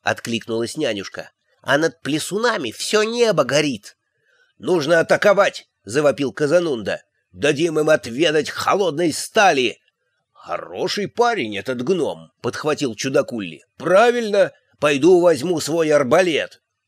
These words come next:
«Их слишком много», равнодушно возразила нянюшка Яг. «Мам, ну там матушка и госпожа Магрот», напомнил Шон.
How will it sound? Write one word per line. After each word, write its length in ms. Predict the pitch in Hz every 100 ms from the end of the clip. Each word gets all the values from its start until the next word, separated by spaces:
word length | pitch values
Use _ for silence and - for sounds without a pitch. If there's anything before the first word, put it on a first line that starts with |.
| _ _ _ _ _
«Их 180 | 170 -
слишком 520 | - 190 208 - 190
много», 480 | 170 127 113 107 101 _ _
равнодушно 640 | 113 117 131 123 139 131
возразила 520 | 117 120 131 117 139
нянюшка 440 | 120 113 107 - 117
Яг. 380 | 107 90 - _ _ _ _ _ _ _
«Мам, 540 | - 98 117 104 90
ну 120 | 101 120
там 220 | 135 117
матушка 640 | 113 135 156 120 - -
и 140 | 92 101
госпожа 520 | 139 - 151 139 175
Магрот», 640 | 139 131 120 113 107 - _
напомнил 540 | 127 127 135 120 127 120
Шон. 360 | - 110 90